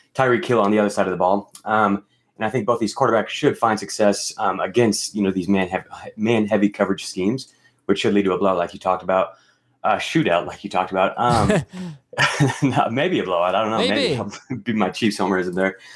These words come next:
Speaker 1: Um, but Amari has definitely been the guy who Dak has really leaned on when facing man coverage. Um, it's been Amari and Dalton Schultz who have had, like, really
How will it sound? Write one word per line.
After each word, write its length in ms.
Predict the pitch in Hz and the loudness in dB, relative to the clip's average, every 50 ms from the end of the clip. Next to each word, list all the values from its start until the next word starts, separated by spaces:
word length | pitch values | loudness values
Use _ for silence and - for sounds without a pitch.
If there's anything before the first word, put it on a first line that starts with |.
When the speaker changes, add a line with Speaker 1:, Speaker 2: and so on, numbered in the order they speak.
| - - - - - - _ - | -20 -20 -20 -20 -20 -12 _ -2
Speaker 1:
Um, 480 | 113 120 120 113 104 98 92 85 82 _ _ _ _ _ | 0 0 2 2 0 0 -2 -4 -6 _ _ _ _ _
but 100 | - - | -2 -2
Amari 400 | 131 120 135 165 190 175 151 127 | 0 0 0 0 0 0 0 0
has 140 | 113 113 95 | -2 -2 -2
definitely 300 | 123 123 123 143 127 117 | -2 0 0 0 0 0
been 40 | 117 | 0
the 60 | 107 | 0
guy 260 | 104 104 104 107 107 | 0 0 0 0 0
who 260 | 101 101 107 104 98 98 | 0 0 0 0 0 0
Dak 360 | 85 104 98 101 101 101 - | 0 0 0 0 0 0 -4
has 100 | 101 87 | -4 -2
really 200 | 101 101 95 92 | 0 0 0 0
leaned 260 | 90 92 95 95 98 | 0 0 0 2 2
on 260 | 101 107 107 113 110 - _ _ _ _ _ _ _ _ _ _ | 2 2 0 -2 -6 -12 _ _ _ _ _ _ _ _ _ _
when 260 | - 120 117 117 117 104 | -6 -2 0 0 0 0
facing 360 | - 107 101 101 - 120 101 | 2 2 2 2 2 2 2
man 180 | 98 101 104 | 2 2 0
coverage. 440 | 101 101 101 104 135 135 - - - _ _ _ _ _ _ - | 0 0 0 2 0 -2 -4 -8 -18 _ _ _ _ _ _ -2
Um, 160 | 98 101 98 | 0 0 0
it's 80 | 98 - | 0 0
been 100 | - 117 | 0 2
Amari 340 | 104 101 104 107 110 110 104 | 2 4 4 4 4 2 2
and 80 | 95 | 2
Dalton 200 | 101 104 101 95 | 2 2 2 0
Schultz 260 | - - 107 95 95 | 0 0 -2 -2 0
who 80 | - 101 | 0 -2
have 80 | 92 - | -2 0
had, 160 | 95 92 90 | 0 0 2
like, 200 | 92 90 90 - | 2 0 0 0
really 420 | 95 98 101 98 98 98 95 90 | 0 2 4 4 4 2 2 -2